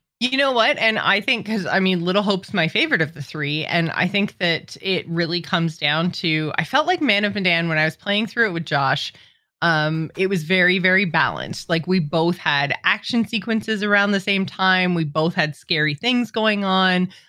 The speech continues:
Like, it all kind of, it felt very balanced. And then I think I liked Little Hope the best because I had a lot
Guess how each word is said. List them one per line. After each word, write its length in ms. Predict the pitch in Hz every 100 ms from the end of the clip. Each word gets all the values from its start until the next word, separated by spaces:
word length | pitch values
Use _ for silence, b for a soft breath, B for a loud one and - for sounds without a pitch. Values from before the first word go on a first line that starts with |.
| _
Like, 180 | 175 170 -
it 160 | 180
all 400 | 170 165 165 151
kind 300 | - 175 156
of, 200 | 160 156
it 160 | - 185
felt 220 | 180 156
very 180 | 160 160
balanced. 680 | 147 143 147 254 339 339 -
And 180 | 196 185
then 120 | 180
I 100 | 180
think 180 | 190 185
I 120 | 175
liked 320 | 160 165 165
Little 260 | 175 175 156
Hope 300 | 147 170 - -
the 300 | 156 139 139 135
best 540 | 233 269 175 165 - -
because 340 | 170 190 160 -
I 240 | 143 156
had 200 | 180 185
a 80 | 165
lot 720 | 143 147 175 151 131 - -